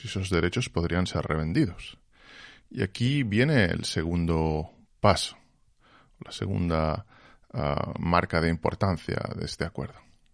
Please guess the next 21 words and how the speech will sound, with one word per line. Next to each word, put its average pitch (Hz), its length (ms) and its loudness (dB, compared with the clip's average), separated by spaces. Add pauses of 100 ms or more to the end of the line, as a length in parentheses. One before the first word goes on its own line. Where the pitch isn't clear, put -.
(1600)
La 92 300 6
lucha 123 560 2
por 85 240 4
la 76 280 2
atención. 76 680 -2 (800)
No 98 180 2
solo 120 300 6
por 80 180 4
la 76 160 4
atención, 78 580 0 (840)
la 82 280 6
lucha 143 520 2
por 90 240 2
la 85 340 4
notoriedad 87 1200 4 (440)
positiva. 82 720 -2 (720)
La 82 160 -4
notoriedad 82 580 6
que 85 160 6
da 80 320 6
el 73 320 0